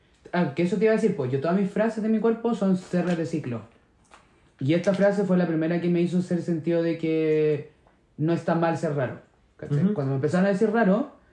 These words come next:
Speaker 1: yo leí lo que llama normalidad realmente repetición, dije como, claro, pues no es que no sea normal, es que no soy repetido nomás.
Speaker 2: Yes.
Speaker 1: ¿Cachai? Me hizo mucho sentido.
Speaker 2: Me encanta.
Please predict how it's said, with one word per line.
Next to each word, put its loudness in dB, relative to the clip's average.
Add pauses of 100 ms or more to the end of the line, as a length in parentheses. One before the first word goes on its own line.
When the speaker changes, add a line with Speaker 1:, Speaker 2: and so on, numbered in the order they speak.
(380)
Speaker 1:
yo 0
leí 4
lo 2
que 0
llama 2
normalidad 2
realmente 0
repetición, 0
dije 0
como, 0
claro, -2
pues -6
no -2
es -6
que -6
no -4
sea -4
normal, -2
es -4
que -10
no -6
soy -4
repetido -2
nomás. -8 (540)
Speaker 2:
Yes. -12 (220)
Speaker 1:
¿Cachai? -6
Me -2
hizo -2
mucho 0
sentido. 0
Speaker 2:
Me 2
encanta. -2